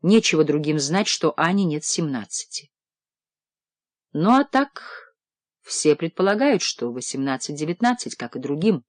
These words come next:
Просто Аня кончила школу экстерном, чтобы поступить в институт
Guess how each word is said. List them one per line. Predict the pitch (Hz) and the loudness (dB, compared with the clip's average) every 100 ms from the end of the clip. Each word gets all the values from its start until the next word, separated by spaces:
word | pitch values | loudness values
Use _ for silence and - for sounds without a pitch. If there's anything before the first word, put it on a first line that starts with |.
| _ _ _ _ _ _ _ _ _ - - _ | _ _ _ _ _ _ _ _ _ -20 -20 _
Просто | - 247 - - | 4 4 4 0
Аня | 240 247 247 | 4 4 4
кончила | - 240 - 233 | 4 2 4 2
школу | 233 - 233 240 | 2 4 6 6
экстерном, | 233 - - 208 151 139 | 4 0 0 0 0 -4
чтобы | - 156 151 | -2 -2 -2
поступить | 160 - 175 196 170 | -2 -4 -2 -2 -2
в | |
институт | 175 - 180 233 | -2 -2 0 0